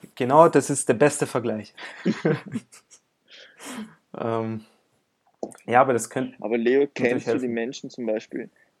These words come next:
Speaker 2: die was im Auto komplett alleine mit der Maske drin sitzen?
Speaker 1: Ja, das, das
Speaker 2: Da denk
Speaker 1: versteh
Speaker 2: ich
Speaker 1: ich
Speaker 2: mir
Speaker 1: nicht.
Speaker 2: auch, seid ihr die Typen, die was komplett alleine im Bett ein Kondom anziehen?
Speaker 1: <laughs> Okay, der Vergleich war besser in dem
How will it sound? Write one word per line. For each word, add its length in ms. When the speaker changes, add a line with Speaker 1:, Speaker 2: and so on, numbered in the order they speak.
Speaker 2:
die 160
was 520
im 180
Auto 640
komplett 440
alleine 440
mit 200
der 80
Maske 440
drin 240
sitzen? 440
Speaker 1:
Ja, 120
das, 300
das 480
Speaker 2:
Da 80
denk 60
Speaker 1:
versteh 360
Speaker 2:
ich 80
Speaker 1:
ich 120
Speaker 2:
mir 60
Speaker 1:
nicht. 140
Speaker 2:
auch, 80
seid 320
ihr 100
die 100
Typen, 380
die 100
was 160
komplett 440
alleine 320
im 120
Bett 240
ein 60
Kondom 400
anziehen? 360
Speaker 1:
<laughs> 20
Okay, 220
der 140
Vergleich 400
war 120
besser 360
in 140
dem 240